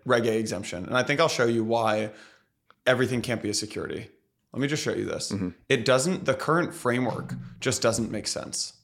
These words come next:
Speaker 1: Uh, this guy, Jeremy Hogan, posted this. The,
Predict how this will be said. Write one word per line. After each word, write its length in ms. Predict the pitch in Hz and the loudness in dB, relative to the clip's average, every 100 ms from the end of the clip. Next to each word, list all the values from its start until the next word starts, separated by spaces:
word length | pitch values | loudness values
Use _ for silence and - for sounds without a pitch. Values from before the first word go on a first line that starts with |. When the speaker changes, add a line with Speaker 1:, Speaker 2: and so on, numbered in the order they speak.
| _ _ - | _ _ -6
Speaker 1:
Uh, 160 | 110 117 | 0 2
this 140 | 117 | 4
guy, 120 | 151 | 4
Jeremy 320 | 123 127 123 113 | 4 4 2 2
Hogan, 360 | 120 117 113 | 2 2 -2
posted 360 | 113 110 107 98 | -2 -2 -4 -2
this. 340 | 104 107 - - - _ | -2 0 -4 -10 -20 _
The, 500 | 131 127 123 120 113 | 2 4 6 4 2